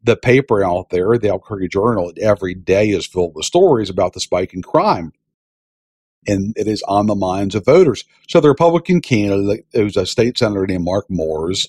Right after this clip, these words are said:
has basically run a one-note campaign on the crime issue, and it is using a comment that his Democratic opponent, Melanie Stansbury, made,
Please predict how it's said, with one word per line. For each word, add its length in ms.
has 140
basically 340
run 200
a 60
one-note 600
campaign 680
on 200
the 80
crime 400
issue, 420
and 500
it 240
is 320
using 880
a 100
comment 680
that 160
his 160
Democratic 500
opponent, 400
Melanie 360
Stansbury, 760
made, 600